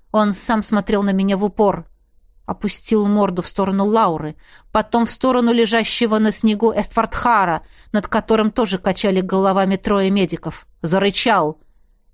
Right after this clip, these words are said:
и, согнув лапы, пригнулся к земле. О таком не говорили уже долгие годы, хотя долгие годы слабо сказано. Это был не просто жест доброй воли.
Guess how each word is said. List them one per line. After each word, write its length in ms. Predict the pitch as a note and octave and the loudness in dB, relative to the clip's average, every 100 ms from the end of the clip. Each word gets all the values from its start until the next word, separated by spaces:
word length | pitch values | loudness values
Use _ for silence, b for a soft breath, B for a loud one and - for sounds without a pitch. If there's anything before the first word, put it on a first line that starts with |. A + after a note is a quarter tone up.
| - | -2
и, 120 | A#3 | 0
согнув 640 | - A3+ G3+ G#3 G#3 - | 0 0 0 0 0 -2
лапы, 380 | G#3 G3+ F#3 A3 | -2 0 0 -2
пригнулся 640 | - G#3+ F#3+ F3+ D3+ - | -2 -2 0 -2 -2 -4
к 60 | F3+ | -2
земле. 480 | E3 F3+ F3 D#3 D#3 - _ _ - - _ _ _ _ _ _ - | 0 2 2 0 -4 -16 _ _ -20 -20 _ _ _ _ _ _ -10
О 120 | F#3+ | -10
таком 520 | - D3+ - D3+ D#3 | -8 -10 -8 -12 -10
не 100 | D#3 | -12
говорили 540 | - E3 F3 F3+ E3 | -8 -6 -6 -6 -8
уже 220 | D#3+ D#3+ D3+ | -10 -10 -10
долгие 420 | D#3+ D#3+ F#3 F#3+ | -10 -10 -10 -8
годы, 440 | A3+ A#3 F#3 F3+ - - | -2 -2 -4 -10 -16 -20
хотя 760 | - G3 F#3 - A3 G#3+ G#3 F#3 - | -6 -6 -4 -2 0 2 0 -2 -4
долгие 460 | F#3+ F#3+ F#3 G#3+ | -2 0 0 0
годы 340 | G3 F#3+ F#3 G3+ | 0 -2 0 -2
слабо 300 | F#3+ F3+ F3+ | -2 -4 -4
сказано. 600 | - F#3+ F3 D#3+ - - b b b b b | -6 -4 -4 -6 -10 -12 b b b b b
Это 360 | B3+ C4 C#4 C4+ | -2 0 0 2
был 300 | A3 C4 B3 | 4 4 4
не 160 | B3 | 4
просто 460 | A#3 A3 G3+ - G#3 | 2 0 -2 -2 -2
жест 400 | F#3 F#3+ F#3 - | 0 0 -2 -4
доброй 400 | F#3 F#3 F3+ F#3 | -2 0 2 0
воли. 460 | F3 F#3+ E3+ D#3 | 2 0 0 -2